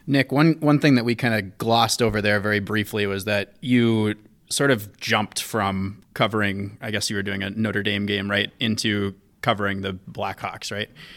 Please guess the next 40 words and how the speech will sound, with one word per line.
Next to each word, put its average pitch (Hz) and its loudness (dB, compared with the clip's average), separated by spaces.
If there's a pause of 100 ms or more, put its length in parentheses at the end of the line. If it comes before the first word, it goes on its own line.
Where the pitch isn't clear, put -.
(480)
How 180 -4
was 175 2
that 127 4
experience 104 0
from 101 -4
your 92 -6
eyes, 87 -4
right? 101 -2
Like, 104 -2
what 127 4
do 131 2
you 131 8
remember 113 4
about 101 4 (100)
those 110 0
things? 107 -2
'Cause 117 0
I 120 4
think 160 2
you 147 2
did, 123 2
you 120 0
said 120 2
you 110 2
did 107 0
radio 120 4
first 113 0
and 104 -2
then 107 0
you 107 0
kinda 101 0 (100)
moved 113 0
into 110 2
a 104 2
T 110 0
V 107 0
role, 107 -2
right? 104 0
So, 110 -2
like, 101 -2